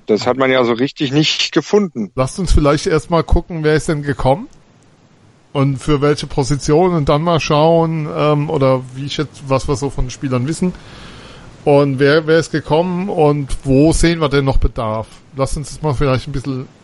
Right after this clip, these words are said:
Speaker 2: ich fang mal an mit Luca Waldschmidt, ähm, vom H S V. Hat bei Eintracht Frankfurt vorher gespielt, ähm, hat eine Ausstiegsklausel gehabt, ich glaub, für einen Abstiegsfall beim H S V oder insgesamt. Der S C wollte ihn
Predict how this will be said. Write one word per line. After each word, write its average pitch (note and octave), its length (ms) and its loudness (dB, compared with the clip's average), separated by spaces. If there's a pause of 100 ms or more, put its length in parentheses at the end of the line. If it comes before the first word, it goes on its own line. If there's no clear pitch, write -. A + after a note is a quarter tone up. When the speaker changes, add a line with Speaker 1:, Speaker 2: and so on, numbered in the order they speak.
Speaker 2:
ich - 80 -14
fang F#3+ 160 -2
mal F3 160 2
an F3 80 0
mit D3+ 100 -4
Luca F3 320 2
Waldschmidt, C3+ 640 0
ähm, C#3+ 720 -4
vom C3+ 240 0
H C#3+ 160 2
S C#3+ 100 0
V. F#3+ 380 4 (1160)
Hat C#3+ 300 -2
bei D3 180 2
Eintracht D#3+ 340 0
Frankfurt F#3+ 400 2
vorher F3 300 -2
gespielt, E3+ 760 0
ähm, D3+ 480 -2
hat D3 140 -2
eine D3 80 -2
Ausstiegsklausel E3 840 -2
gehabt, C#3 300 -4
ich - 80 -16
glaub, D3 180 -2
für - 60 0
einen D3 80 -2
Abstiegsfall E3+ 580 -2
beim D#3+ 180 -6
H D3 140 2
S C#3+ 80 -4
V D#3+ 120 2
oder C3 120 0
insgesamt. E3+ 640 -2
Der D3+ 120 0
S - 200 -6
C D#3 240 2
wollte D3+ 320 0
ihn C3+ 100 -6